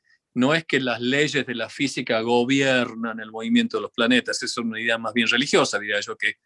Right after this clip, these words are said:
hay alguien que está o algo que está gobernando. Las leyes de la física son creaciones de la mente que son síntesis, eh, de las regularidades del mundo. Síntesis que surgen de la manera en que nosotros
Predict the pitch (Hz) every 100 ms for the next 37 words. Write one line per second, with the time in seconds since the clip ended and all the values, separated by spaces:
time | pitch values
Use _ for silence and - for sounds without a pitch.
0 | _ _ 131 127 135 135 127 113 - -
1 | 123 117 123 123 107 - 113 110 117 139
2 | 156 117 107 98 127 135 117 202 180 113
3 | 131 123 120 _ _ _ _ _ - 113
4 | 123 - 196 226 226 165 127 139 143 156
5 | 160 202 - 104 - 127 135 139 - _
6 | _ - - 180 202 - 139 170 170 -
7 | - _ _ _ - _ _ _ _ _
8 | _ - 104 101 98 98 98 - 110 110
9 | 110 107 110 113 120 135 131 120 143 196
10 | 135 104 98 _ _ _ _ - 151 185
11 | 214 214 240 147 - 165 196 220 147 123
12 | 117 127 180 180 127 113 117 117 - 123
13 | - 120 113 -